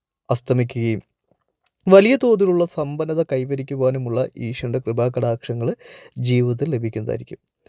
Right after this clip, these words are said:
എന്തു തന്നെയാലും ആ ഭാഗ്യ നക്ഷത്രക്കാർ ആരൊക്കെ എന്നതിനെക്കുറിച്ച് നോക്കുന്നതിന് മുമ്പായി തന്നെ കാര്യവിജയത്തിനും സന്താന സൗഭാഗ്യത്തിനും കടബാധ്യത മാറുന്നതിനും കുടുംബൈശ്വര്യത്തിനും വേണ്ടിയുള്ള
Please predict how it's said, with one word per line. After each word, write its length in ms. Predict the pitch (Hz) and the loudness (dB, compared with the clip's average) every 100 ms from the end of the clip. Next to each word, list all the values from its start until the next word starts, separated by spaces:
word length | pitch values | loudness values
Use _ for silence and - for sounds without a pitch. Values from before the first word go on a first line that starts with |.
| - - 175 | -20 0 6
എന്തു 140 | 208 226 | 6 6
തന്നെയാലും 300 | 233 220 208 | 4 4 2
ആ 80 | 202 185 | 0 0
ഭാഗ്യ 280 | 180 175 190 170 | 2 2 2 -2
നക്ഷത്രക്കാർ 580 | - 165 165 156 151 156 156 131 135 | -6 -8 -6 -2 0 0 0 -2 0
ആരൊക്കെ 280 | 151 - 160 | -2 -2 -2
എന്നതിനെക്കുറിച്ച് 440 | 160 160 147 139 131 | -2 -4 -6 -4 -4
നോക്കുന്നതിന് 400 | 127 131 135 139 123 | -2 -2 -2 -2 -4
മുമ്പായി 320 | 120 131 131 127 | 0 0 0 -2
തന്നെ 200 | 113 104 - _ - - - _ | -2 -4 -8 _ -20 -20 -20 _
കാര്യവിജയത്തിനും 840 | 214 226 247 233 208 214 202 196 233 320 _ - | 8 8 6 -2 -4 -4 -2 -4 -6 -14 _ -2
സന്താന 380 | 180 170 180 175 170 | -2 4 4 4 2
സൗഭാഗ്യത്തിനും 720 | 160 156 160 151 143 127 110 - _ - | 0 0 -4 -4 -2 -4 -6 -10 _ -2
കടബാധ്യത 520 | 139 147 151 147 143 143 | 2 4 2 0 0 0
മാറുന്നതിനും 440 | 135 135 131 131 151 | 0 0 -2 -4 -6
കുടുംബൈശ്വര്യത്തിനും 760 | 135 127 131 131 - 131 127 120 | -6 -2 0 0 -2 -6 -4 -4
വേണ്ടിയുള്ള 380 | 120 117 - 131 | -4 -4 -4 -4